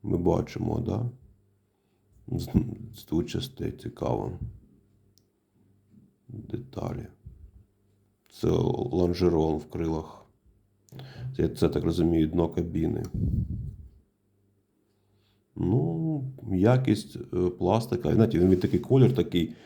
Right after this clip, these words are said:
сіроз-, сіро-зелений, да? Отакий цікавий. Не сірий, а сіро-зелений, такий, так, такий трошки сі-, сіро-оливковий.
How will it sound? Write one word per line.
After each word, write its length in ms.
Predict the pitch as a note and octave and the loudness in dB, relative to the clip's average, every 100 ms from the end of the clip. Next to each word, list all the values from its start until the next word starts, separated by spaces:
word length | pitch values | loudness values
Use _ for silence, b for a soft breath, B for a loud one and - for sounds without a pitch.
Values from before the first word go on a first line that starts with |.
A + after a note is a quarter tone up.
| B B B | B B B
сіроз-, 680 | - G2+ F#2+ F2+ F#2+ F#2+ - | 0 6 6 6 4 2 2
сіро-зелений, 880 | G2+ G2 F2+ F#2+ F#2 F2+ D2+ - | 2 4 4 2 4 4 2 -2
да? 220 | C2+ E2 - | -2 -2 -2
Отакий 400 | - - - - | -2 -4 -6 -4
цікавий. 520 | - - D#2 C3 - | -4 -2 -2 0 0
Не 140 | D#2+ | 0
сірий, 400 | - B2+ - A#2+ - | 2 2 4 4 0
а 100 | E2 | -4
сіро-зелений, 760 | - - - F2+ E2+ E2 D2 | -2 -2 0 0 2 0 -4
такий, 320 | - - C2+ | -10 -10 -8
так, 300 | C2 C#2+ - | -6 -8 -8
такий 220 | - - | -10 -8
трошки 360 | - - - - | -8 -6 -6 -6
сі-, 520 | - - - - - | -6 -10 -12 -12 -12
сіро-оливковий. 920 | - F2+ F2 F2 D#2+ - C#2+ B1+ C2+ | -2 0 4 4 2 -2 -4 -4 -4